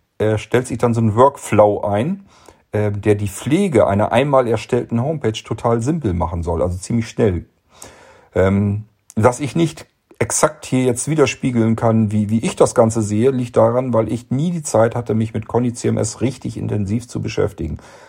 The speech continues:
Auch ich konnte leider immer nur so ein bisschen Zeit investieren,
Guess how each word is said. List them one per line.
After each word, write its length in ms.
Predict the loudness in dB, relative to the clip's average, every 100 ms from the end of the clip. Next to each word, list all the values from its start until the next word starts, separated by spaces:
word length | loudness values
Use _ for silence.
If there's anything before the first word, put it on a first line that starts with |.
| 0
Auch 180 | 0 0
ich 260 | -6 -6
konnte 280 | -2 0 2
leider 340 | 4 4 4
immer 200 | 2 2
nur 300 | 2 2 2
so 60 | 2
ein 80 | -2
bisschen 300 | -4 -4 -4
Zeit 380 | 0 0 0 -4
investieren, 760 | -2 -2 -2 -4 -2 0 -2